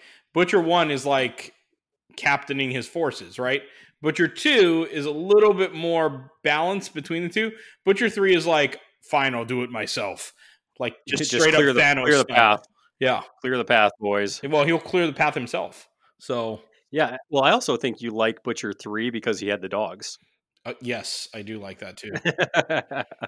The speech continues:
Speaker 2: Oh, man.
Speaker 1: Like
Speaker 2: So,
Speaker 1: me, he has two
Speaker 2: I
Speaker 1: dogs.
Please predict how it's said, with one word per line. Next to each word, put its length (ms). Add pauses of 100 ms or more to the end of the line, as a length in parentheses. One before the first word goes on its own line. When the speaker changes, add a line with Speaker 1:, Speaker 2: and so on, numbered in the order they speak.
(800)
Speaker 2:
Oh, 300
man. 180
Speaker 1:
Like 220
Speaker 2:
So, 100
Speaker 1:
me, 220
he 200
has 180
two 140
Speaker 2:
I 40
Speaker 1:
dogs. 520